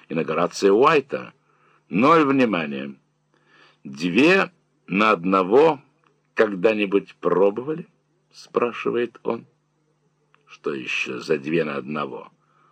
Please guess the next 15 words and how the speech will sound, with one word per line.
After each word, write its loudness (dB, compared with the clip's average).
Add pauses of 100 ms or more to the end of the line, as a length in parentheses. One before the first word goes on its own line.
(420)
Я 4
теперь 2
это 6
делаю 6
в 0
Лас-Вегасе. 0 (300)
У -12
меня 0
там 0 (200)
знакомый 2
администратор -2
гостиницы. -8 (480)
Две 4
девочки 4
разом. 0